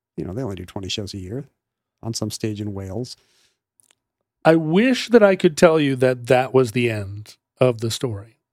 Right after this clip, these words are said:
Speaker 2: but, uh, there have been some recent devices, uh, including one. Now, these don't look exactly like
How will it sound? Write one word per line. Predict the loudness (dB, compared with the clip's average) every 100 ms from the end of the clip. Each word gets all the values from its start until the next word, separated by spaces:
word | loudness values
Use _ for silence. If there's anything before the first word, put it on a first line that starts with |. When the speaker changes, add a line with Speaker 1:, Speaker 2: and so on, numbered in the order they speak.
| _ _ _ -4
Speaker 2:
but, | 2 2 2 _
uh, | -2 -2 -4
there | 0 2 2 0
have | -2 2
been | 0 2 -4
some | 0 0 0 -4 -2
recent | 0 2 0 0
devices, | 0 -2 -4 -8 -10 -12 -14 -20 _ _ _ _ _ _ -6
uh, | -6 -4
including | -4 4 4 6
one. | 2 2
Now, | 0
these | 2 0
don't | 2 2 4
look | 2 4
exactly | 2 4 4 4 -2
like | 0 2 2 -2 _ -20